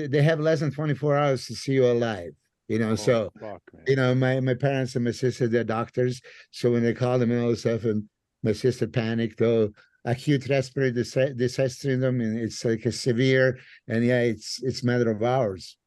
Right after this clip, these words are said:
Speaker 1: But, uh, yeah, you know, I
Speaker 2: So
Speaker 1: survived.
Speaker 2: what, so what happened? Like, how did you, did you just, your body just come out of it? Like
Speaker 1: Uh, uh, yeah, listen, I, I, I talk about this once in front of, uh, Dave Palumbo, and I, I, I know I would be, uh,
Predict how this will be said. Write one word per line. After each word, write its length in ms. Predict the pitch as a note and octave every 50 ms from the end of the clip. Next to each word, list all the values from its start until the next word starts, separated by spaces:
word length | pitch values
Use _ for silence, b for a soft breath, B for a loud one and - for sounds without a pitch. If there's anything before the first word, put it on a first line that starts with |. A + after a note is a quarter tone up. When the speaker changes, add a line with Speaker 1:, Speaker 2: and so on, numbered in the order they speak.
| - - - _ _ _ _ b b b b b b b b _ _ _ -
Speaker 1:
But, 320 | C3+ A#2+ B2 A#2+ A#2 -
uh, 360 | B2+ A#2+ A#2 A2+ A2+ A2+ A#2 - -
yeah, 320 | B2+ B2 C3 C3 A#2 F#2+ F#2 F2+ _ _ _ _ _ _ _ -
you 280 | G2+ F#2+ G#2+ A2 A2 A2
know, 240 | G#2 G#2+ G#2+ G#2 A2
I 120 | A2+ G#2+
Speaker 2:
So 60 | G2+
Speaker 1:
survived. 380 | - B2+ A2 G#2+ A#2 A#2 A2 G#2+
Speaker 2:
what, 260 | D3+ D#3+ D3+ B2 -
so 180 | - - D#3+ D3+
what 160 | E3 E3+ E3
happened? 340 | D#3 E3+ F#3 - D#3 B2 A#2
Like, 100 | B2 A#2+
how 120 | B2 C3
did 160 | C3 C3 A#2 A#2+
you, 380 | B2+ B2+ B2+ B2+ B2 B2 B2 B2
did 100 | - A#2
you 160 | A2+ A2+ A#2+ A#2+
just, 120 | - -
your 100 | A#2+ G#2+
body 240 | G2 A2 A2+ A#2 A#2
just 160 | G#2 G#2 -
come 160 | - A#2+ G#2+ G#2
out 120 | A2+ C#3
of 100 | E3 G3
it? 160 | G#3 G#3 E3+ -
Like 280 | A2+ G2+ F2 _ - -
Speaker 1:
Uh, 120 | F#3 G3+ G3
uh, 120 | G3 G3 F#3 _ -
yeah, 240 | F3 F#3 F3+ E3
listen, 280 | D#3 F3+ G3 - G3+ F#3
I, 280 | D#3+ D3+ D3 D3+ D#3+ D3+
I, 280 | D3+ C#3+ C#3 D3 D3+ D3
I 20 |
talk 220 | - - F#3+ - -
about 200 | E3+ F3 D#3+ D3+
this 400 | D3 D#3+ C3+ - - - - _ _
once 340 | - C3+ C#3+ C#3+ D3+ D3 -
in 80 | C3+ A#2+
front 260 | - C#3 C#3 C#3+ C#3
of, 160 | B2+ A#2 A2
uh, 260 | A#2+ A2+ A2+ A2 G#2+ G#2 b b b b b b b _ -
Dave 240 | A#2+ C3+ C3+ C#3+ C3+
Palumbo, 340 | - A#2+ B2 B2+ C3+ C#3+ B2+ A#2
and 80 | A#2 A#2
I, 60 | A#2 A#2 A#2+ A2+ A2 A#2 A#2+ B2 A#2+
I, 20 |
I 40 | B2
know 340 | C3 C3+ C3+ C3 B2 B2 A#2+
I 80 | A2 A2
would 200 | G#2+ A2+ G#2+ G#2+
be, 340 | G#2 A#2+ B2 B2 A#2 A2 G#2+ -
uh, 280 | - G#2 G2 G2+ G2 F#2+